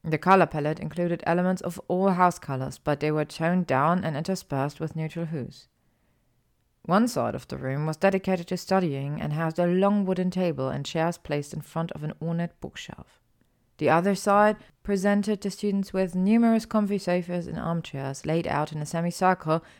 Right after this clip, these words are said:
before a red brick fireplace. The center of the back wall stood a small staircase that led to bedrooms and bathrooms.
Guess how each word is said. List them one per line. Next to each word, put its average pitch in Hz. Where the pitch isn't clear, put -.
before 180
a 175
red 196
brick 180
fireplace. -
The 160
center 175
of 180
the 170
back 156
wall 156
stood 170
a 156
small 175
staircase 143
that 147
led 147
to 151
bedrooms 156
and 180
bathrooms. -